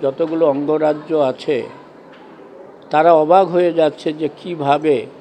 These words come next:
কেন্দ্রীয় সরকারের এত বঞ্চনার সত্ত্বেও তিনি কিভাবে একের পর এক উন্নয়ন করে চলছেন।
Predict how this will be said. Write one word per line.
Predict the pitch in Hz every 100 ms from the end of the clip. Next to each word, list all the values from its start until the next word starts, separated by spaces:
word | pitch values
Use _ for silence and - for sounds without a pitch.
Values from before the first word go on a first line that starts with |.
| - - - - - - - -
কেন্দ্রীয় | - 147 170 180 180
সরকারের | 175 - 147 143 165 160 170 170 - - - - - - - - -
এত | 120 131 180 160
বঞ্চনার | 147 147 160 - 175 185 180
সত্ত্বেও | - 160 151 - 180 139 104 - - - - - - - - - - -
তিনি | 151 160
কিভাবে | 170 - 170 165 165
একের | 156 147 175 170
পর | 156 165 151
এক | 151 147 -
উন্নয়ন | 151 143 139 143 147
করে | 143 147 127 123
চলছেন। | 127 110 - 117